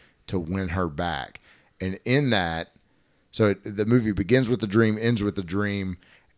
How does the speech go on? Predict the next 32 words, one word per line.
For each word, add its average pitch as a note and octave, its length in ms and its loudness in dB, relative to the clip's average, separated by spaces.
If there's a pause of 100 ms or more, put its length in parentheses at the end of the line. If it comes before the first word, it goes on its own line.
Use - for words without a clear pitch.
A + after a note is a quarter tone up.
And G#2 120 0
I, G2+ 100 0 (140)
I A2 100 2
find A2+ 340 4
it, F#2+ 240 0 (520)
I A2 100 0
find A#2+ 240 4
it G2 80 4
very G#2+ 340 4
disturbing, F#2 840 2
even G2 300 -2
though F#2 180 2
it's F2 140 0
a F2+ 40 0
romantic F2+ 760 -2
concept, G#2+ 580 -2
what F2+ 140 0
he's E2 100 -4
trying F#2 300 -4
to D#2+ 60 -10
do. F#2 180 0
And F2 80 -4
it F2 80 -8
seems B2 320 2
like F2+ 120 0
she's F#2 300 -2
receptive. E2+ 680 0
I F2+ 100 -6
find F#2+ 280 -2
it E2 140 -6 (840)
very F#2+ 560 2
disturbing. G1+ 640 -8